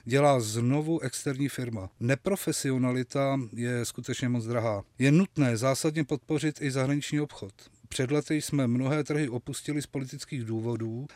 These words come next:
a ti, kteří nás k tomu nutili, tam dnes obchodují, a to velice čile. Podpořme návrat na tradiční trhy a tím zásadně zvýšíme příjem státu.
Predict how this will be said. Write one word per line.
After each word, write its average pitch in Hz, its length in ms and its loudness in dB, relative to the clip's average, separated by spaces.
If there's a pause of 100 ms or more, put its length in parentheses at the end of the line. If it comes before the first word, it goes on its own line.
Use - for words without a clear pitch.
a 117 80 0
ti, 143 160 -2
kteří 170 280 0
nás 151 280 2
k - 100 -18
tomu 160 260 2
nutili, 135 540 2 (120)
tam 131 180 4
dnes 147 240 0
obchodují, 135 580 -2
a 110 100 -4
to 135 120 -2
velice 127 340 -2
čile. 156 400 -2 (220)
Podpořme 151 520 2
návrat 120 500 2
na 143 120 0
tradiční 139 500 -2
trhy 123 360 -2
a 131 100 -4
tím 123 280 -2
zásadně 151 520 2
zvýšíme 127 440 -4
příjem 127 300 -6
státu. 117 480 -6